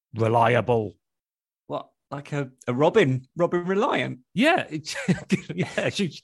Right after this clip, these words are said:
Speaker 1: she pootered round in a Robin Reliant like Del Boy and Rodders.
Speaker 2: It's, it's not what I was expecting from, uh,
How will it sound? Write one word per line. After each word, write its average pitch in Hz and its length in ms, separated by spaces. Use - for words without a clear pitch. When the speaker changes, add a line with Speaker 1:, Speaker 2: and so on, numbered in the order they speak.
Speaker 1:
she 202 160
pootered - 640
round 185 400
in 151 60
a 151 40
Robin 180 360
Reliant 139 720
like 123 240
Del 180 240
Boy 175 500
and 165 220
Rodders. 110 520
Speaker 2:
It's, - 200
it's 175 240
not 220 160
what 202 200
I 185 160
was 175 180
expecting 160 800
from, 147 320
uh, 143 280